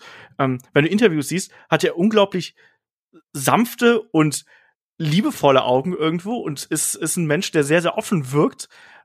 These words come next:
Ähm, und dann in, in Interviews aber, also in, in Promos dann auf einmal, wenn er dann den Verrückten raushängen lässt, dann musst du, äh, dich da wirklich in, in, äh, äh, ja, musst du wirklich Angst vor ihm haben quasi. Und du siehst das dann auch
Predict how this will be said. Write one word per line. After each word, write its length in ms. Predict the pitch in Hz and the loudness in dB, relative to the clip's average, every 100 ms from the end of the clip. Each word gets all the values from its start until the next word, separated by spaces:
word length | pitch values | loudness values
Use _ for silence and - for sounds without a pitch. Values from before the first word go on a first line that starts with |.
| _ _ - | _ _ 0
Ähm, 340 | 160 156 143 _ _ | 2 2 -2 _ _
und 220 | - 160 151 | 0 2 4
dann 180 | 156 160 | 2 2
in, 180 | 147 147 - - | -4 -6 -8 -6
in 140 | 147 | -6
Interviews 560 | 139 247 349 233 170 131 | -2 0 0 2 0 0
aber, 340 | - 131 127 | -2 0 0
also 120 | 135 143 | 0 -2
in, 200 | 151 139 | -4 -4
in 260 | 139 139 | -8 -10
Promos 500 | 131 330 339 151 - | 2 2 4 0 0
dann 200 | 131 117 | -4 -4
auf 140 | 117 - | -4 -6
einmal, 360 | 139 143 202 233 - - | -2 0 0 -2 -12 0
wenn 140 | 165 | 4
er 100 | 175 | 4
dann 200 | 151 151 | 2 0
den 140 | 143 | -2
Verrückten 420 | 147 - - - 170 | 0 2 2 0 2
raushängen 480 | 139 139 139 131 | 4 4 2 -2
lässt, 220 | 139 202 - - 147 _ | 2 0 0 -18 -20 _
dann 220 | 156 156 | 2 2
musst 260 | 185 220 - | 2 -2 0
du, 260 | 180 175 | 0 0
äh, 100 | - 156 | -2 -2
dich 120 | - | -2
da 80 | 165 | -8
wirklich 200 | 170 156 | -8 -10
in, 100 | 147 | -4
in, 240 | 147 147 143 | 0 0 0
äh, 580 | 135 131 131 131 131 127 | -2 -2 -2 -2 -4 -4
äh, 20 | |
ja, 260 | 123 117 135 | -4 -4 -6
musst 140 | - | -8
du 40 | 156 | -6
wirklich 180 | - | -2
Angst 220 | - 370 - | -2 -2 0
vor 120 | 139 | 2
ihm 160 | 120 | 2
haben 300 | 117 117 120 | 4 4 2
quasi. 340 | 117 120 123 156 | -2 0 2 0
Und 120 | 151 | -2
du 60 | 156 | -2
siehst 220 | 226 - | -2 0
das 120 | 180 | -2
dann 120 | 160 | 0
auch 160 | 165 | -2